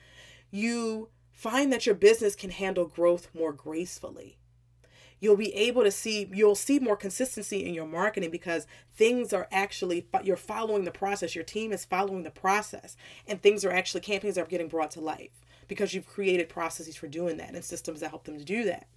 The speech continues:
And most importantly, you, that you can grow without you having to have your hand in everything, without having the C E O have to have your hand in all your marketing. You deliver consistent results. You'll be, you'll really honestly be well prepared to reach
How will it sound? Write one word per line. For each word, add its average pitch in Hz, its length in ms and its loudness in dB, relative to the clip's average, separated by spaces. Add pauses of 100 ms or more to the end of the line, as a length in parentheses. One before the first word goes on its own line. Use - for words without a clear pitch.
(600)
And 262 400 4 (280)
most 247 240 12
importantly, 262 440 4
you, 196 180 -6
that 202 120 8
you 220 120 2
can 202 180 -2
grow 190 320 2
without 208 640 0
you 190 200 -4
having 190 400 2
to 175 160 2
have 175 260 2
your 175 280 4
hand 170 260 -2
in 156 80 -4
everything, 170 420 -4
without 180 320 0
having 180 380 0 (280)
the 190 80 0
C 196 360 -2
E - 40 0
O 208 180 2
have 190 140 2
to 180 80 -10
have 170 220 -4
your 165 160 -4
hand 165 300 -4
in 156 60 -10
all 160 200 -4
your 156 140 -6
marketing. 151 560 -6 (840)
You 208 480 4 (140)
deliver 208 420 4
consistent 196 440 -4
results. 233 360 2
You'll 190 100 0
be, 175 220 -6 (120)
you'll 202 280 8
really 254 500 4
honestly 220 460 0
be 175 160 -4
well 180 320 2
prepared 170 500 0
to 160 100 -8
reach 180 540 -6